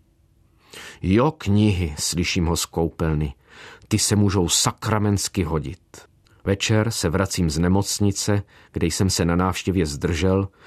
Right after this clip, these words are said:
protože sestřičky byly velkorysé a nechávaly mne s pacientem, který nejevil známky zhoršení stavu.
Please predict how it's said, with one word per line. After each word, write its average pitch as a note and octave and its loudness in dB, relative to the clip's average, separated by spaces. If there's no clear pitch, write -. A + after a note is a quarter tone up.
protože E2+ -2
sestřičky - -4
byly E2+ 0
velkorysé F2+ 0
a D2+ -4
nechávaly F#2 -2
mne F2+ 2
s - -6
pacientem, F#2 0
který E2+ -2
nejevil F2 2
známky F2 0
zhoršení D#2 -4
stavu. - -10